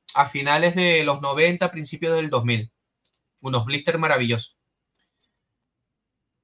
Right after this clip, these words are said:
A ver lo que dice aquí el amigo Cycle. "Esta línea me recuerda a la que salía hace ya una década que estaba muy, muy bien".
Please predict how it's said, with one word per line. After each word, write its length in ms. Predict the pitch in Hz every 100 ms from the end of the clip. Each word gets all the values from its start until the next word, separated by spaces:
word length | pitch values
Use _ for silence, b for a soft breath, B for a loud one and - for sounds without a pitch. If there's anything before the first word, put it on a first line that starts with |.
| _ _ _ _ _ _ _ _ _ _ _ _ _ _ _ _ _ _ - _ _ _ -
A 80 | 131
ver 120 | 131
lo 80 | 147
que 60 | 151
dice 120 | 143
aquí 100 | 147
el 80 | 147
amigo 260 | 143 143 131
Cycle. 460 | 175 180 180 180 -
"Esta 200 | 170 175
línea 260 | 185 208
me 60 | 208
recuerda 380 | 190 180 180 190
a 180 | 160
la 100 | 151
que 80 | 139
salía 260 | 139 143 156
hace 180 | 160 170
ya 300 | 170 165 170
una 260 | 170 170
década 420 | 170 175 175 175
que 80 | 170
estaba 300 | 165 160 160
muy, 400 | 160 147 160 175
muy 240 | 170 170 165
bien". 380 | 135 127 113